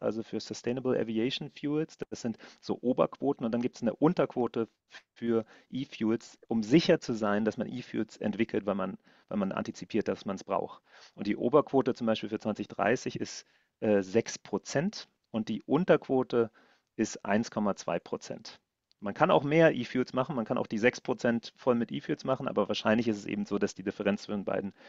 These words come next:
äh, äh, biobasierte Sustainable Aviation Fuels sein wird und dann nur diese eins Komma zwei Prozent E-Fuels.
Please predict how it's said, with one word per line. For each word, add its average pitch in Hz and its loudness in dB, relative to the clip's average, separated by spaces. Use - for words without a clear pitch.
äh, 98 0
äh, 98 0
biobasierte 120 4
Sustainable 110 -2
Aviation 101 -4
Fuels 107 -4
sein 98 -4
wird 95 -2
und 95 -8
dann 92 -4
nur 92 -4
diese 95 -4
eins - -10
Komma 92 -8
zwei - -8
Prozent - -8
E-Fuels. - -6